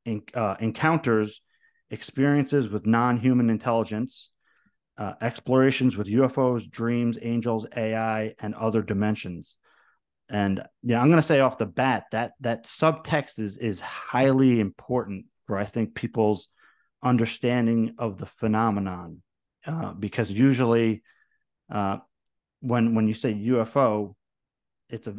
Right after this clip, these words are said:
it's, there's a, there's a, a, a pre-placed framework for what that means, and we're gonna get into that aspect of,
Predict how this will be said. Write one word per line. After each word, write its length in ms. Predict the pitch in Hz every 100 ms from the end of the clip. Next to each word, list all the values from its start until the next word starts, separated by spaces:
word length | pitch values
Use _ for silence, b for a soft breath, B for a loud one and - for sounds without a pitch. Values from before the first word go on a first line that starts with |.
| -
it's, 240 | 113 -
there's 380 | - 110 117 107
a, 40 |
there's 360 | 117 - 117 113
a, 280 | 110 104 104 -
a, 60 |
a 360 | 110 98 95 98
pre-placed 680 | - - 135 131 - 120 110
framework 680 | - - 139 139 117 104 95
for 180 | - 110
what 320 | 101 107 123
that 200 | 117 101
means, 400 | 107 113 98 87
and 220 | 98 95
we're 120 | 98 104
gonna 180 | 117
get 200 | 104 110
into 280 | 110 104 -
that 160 | 101 98
aspect 600 | 104 104 - - 101 -
of, 140 | 95